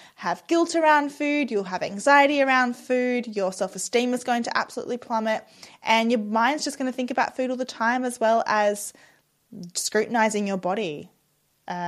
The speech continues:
and it's gonna really impact your body image as well. Number six is going to be reduced energy levels. So we touched on this a little bit earlier, but the less calories that you eat, the lower your energy levels are going to be. You're gonna feel more fatigued. You're gonna have difficulty concentrating.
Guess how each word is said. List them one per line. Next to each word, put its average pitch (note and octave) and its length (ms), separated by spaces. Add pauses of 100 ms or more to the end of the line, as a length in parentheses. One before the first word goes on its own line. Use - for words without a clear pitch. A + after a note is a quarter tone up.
(180)
and F#3+ 100
it's F3 120
gonna A3+ 200
really G3+ 300
impact F#3 380
your F#3+ 80
body F#3 220
image - 540
as F3+ 160
well. - 380 (1500)
Number E4+ 180
six - 380
is B3+ 120
going A#3+ 220
to A3+ 100
be A#3 100
reduced G#3 440
energy B3+ 320
levels. D4+ 560
So - 240
we G3+ 100
touched D#4 280
on C4+ 80
this A#3 140
a - 40
little G#3+ 140
bit G3 180
earlier, B3+ 400 (240)
but G#3 240 (500)
the A3+ 100
less E4 220
calories A3+ 400
that A3 120
you D3+ 260
eat, F#3+ 440 (220)
the G#3+ 60
lower A3 260
your D4+ 260
energy G#3 440
levels G3 320
are G3 40
going F3+ 240
to - 80
be. C#4 120
You're C#4 140
gonna F#3 200
feel F3+ 280
more F3 180
fatigued. D4+ 680
You're A3+ 60
gonna G3+ 140
have F#3 200
difficulty G3 460
concentrating. A3+ 960